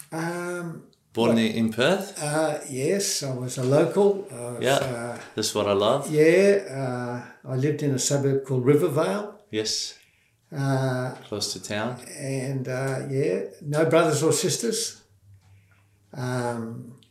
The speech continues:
Speaker 1: but I was a bit of a sports person.
Speaker 2: Uh-huh.
Speaker 1: You know, I, uh, used to go and play cricket with all the local kids and, uh, play football.
Speaker 2: As you do.
Speaker 1: Yeah, so, um,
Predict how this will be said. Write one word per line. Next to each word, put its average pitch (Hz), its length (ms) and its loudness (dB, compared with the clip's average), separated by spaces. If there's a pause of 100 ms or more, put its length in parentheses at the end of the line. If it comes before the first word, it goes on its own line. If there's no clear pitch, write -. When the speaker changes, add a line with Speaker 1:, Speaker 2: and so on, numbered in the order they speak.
(160)
Speaker 1:
but 131 160 -6
I 131 120 -2
was 127 420 -6 (920)
a 147 60 -14
bit 185 180 2
of 156 100 -2
a 160 60 2
sports 175 440 0
person. 190 580 -2 (160)
Speaker 2:
Uh-huh. 101 300 -4 (120)
Speaker 1:
You 139 80 -6
know, 143 380 -4
I, 120 280 -4
uh, 117 220 -6 (1200)
used 139 200 -6
to 131 60 -8
go 135 260 2
and 127 320 -2 (220)
play 147 300 2
cricket 160 340 2
with 135 120 0
all 147 140 4
the 143 100 8
local 147 420 4
kids - 580 -2
and, 113 680 -12
uh, 110 360 -10 (260)
play 143 160 0
football. 165 920 0 (220)
Speaker 2:
As 92 220 -6
you 92 60 -2
do. 98 260 -2 (240)
Speaker 1:
Yeah, 190 480 4
so, 135 500 -2
um, 131 440 -4